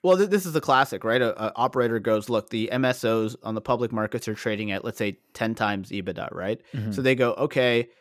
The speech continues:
Speaker 1: well, today," you know, the operator goes, "Well, you know, t-, this year we're, we were ramping, but in next year we're gonna do this much, or twenty-three we're gonna do this much. So I put a ten times multiple on that." And that's my value.
Speaker 2: Mm-hmm.
Speaker 1: And you're like, "Whoa, whoa, whoa, hang on." So you have to execute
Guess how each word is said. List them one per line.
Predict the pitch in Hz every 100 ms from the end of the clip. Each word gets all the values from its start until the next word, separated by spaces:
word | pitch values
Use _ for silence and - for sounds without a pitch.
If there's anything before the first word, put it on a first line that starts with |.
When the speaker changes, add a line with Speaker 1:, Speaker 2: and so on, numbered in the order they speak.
| _ _
Speaker 1:
well, | 131 120
today," | - 147 147 104
you |
know, | 135 123
the | 120
operator | 139 151 131 131
goes, | 123
"Well, | 127 117 -
you | 135
know, | 110 95 - _ -
t-, | 165 -
this | 135 156 -
year | 147 139
we're, | 131
we | 131 131
were | 117
ramping, | 147 214 180 127 123
but | 113 120 - _ _ _ -
in | 135 120 110
next | 127 165 - 147
year | 131 113
we're |
gonna | 113 117
do | 113
this | 117 165
much, | 123 104
or | 113
twenty-three | - 151 131 156
we're | 131
gonna | 120
do | 113
this | 110 151 -
much. | 104 -
So | 120
I | 120
put | 139
a | 117
ten | - 160
times | 160 147 131
multiple | 127 123 - 123
on | 110
that." | 143 139 104 - _ _
And | -
that's | 127 123
my | 120 107
value. | 113 104 - - _ _ -
Speaker 2:
Mm-hmm. | 127 107 92 - _ _
Speaker 1:
And | -
you're | 147 160
like, | 143
"Whoa, | 123 160
whoa, | 156
whoa, | 151 123
hang | 120 143
on." | 110 104
So | 143
you | 151
have | 151
to | - -
execute | 165 - 180 - 190